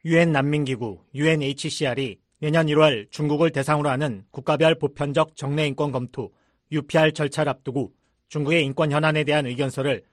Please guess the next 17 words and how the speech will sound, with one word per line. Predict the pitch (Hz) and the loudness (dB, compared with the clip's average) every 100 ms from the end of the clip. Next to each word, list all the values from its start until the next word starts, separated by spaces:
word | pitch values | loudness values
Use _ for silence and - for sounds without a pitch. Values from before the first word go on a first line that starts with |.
| _ _ 139 | _ _ -2
유엔 | 147 165 | 2 2
인권이사회에 | 135 156 135 117 131 135 156 | 2 0 -2 -2 0 2 0
제출했습니다. | 151 135 - 131 - 117 104 107 - _ _ _ _ _ _ | -2 -8 -6 -10 -8 -12 -10 -12 -12 _ _ _ _ _ _
이십오 | 139 131 147 | -8 0 4
일 | 151 131 - _ _ | 4 4 -4 _ _
유엔 | 147 170 160 | 0 2 2
인권이사회에 | 143 151 143 127 143 139 147 | 0 0 -2 0 -2 0 -2
따르면 | 139 120 143 120 98 _ _ - | -4 -4 -2 -4 -8 _ _ -6
유엔에이치씨알은 | 147 175 151 151 170 - 135 123 131 95 _ _ _ - | 0 2 2 -2 -4 -6 -4 -2 -4 -6 _ _ _ -8
중국은 | 147 147 180 156 - _ | -2 0 0 -2 -6 _
북한을 | 147 - 160 170 | -10 0 2 2
불법적으로 | 143 135 156 - 156 151 | 0 -2 -2 0 0 2
떠난 | 156 156 151 | 0 0 -2
것으로 | 131 139 135 | -4 -4 -4
간주되는 | 127 123 113 131 143 139 | -4 -6 -4 -4 -4 -8
이들에 | 117 131 | -8 -6
대한 | 123 131 | -4 -4